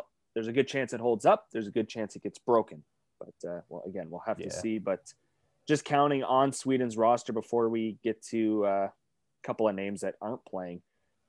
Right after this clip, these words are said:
Speaker 1: for, uh, for Team Sweden this year. One, two, three, four, five, six, seven, eight, nine,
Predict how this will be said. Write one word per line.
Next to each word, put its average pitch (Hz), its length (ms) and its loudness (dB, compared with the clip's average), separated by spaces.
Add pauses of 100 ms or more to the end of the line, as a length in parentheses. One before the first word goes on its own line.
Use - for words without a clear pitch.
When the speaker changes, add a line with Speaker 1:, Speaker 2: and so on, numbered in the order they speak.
Speaker 1:
for, 90 340 0
uh, 98 300 -2
for 104 120 -8
Team 104 280 -8
Sweden 98 400 -4
this 98 300 -8
year. 110 240 0
One, 117 340 0
two, 117 400 -2
three, 123 380 -4
four, 117 360 0
five, 107 400 0
six, - 540 -4 (320)
seven, 117 560 2
eight, 120 300 -2
nine, 113 560 -2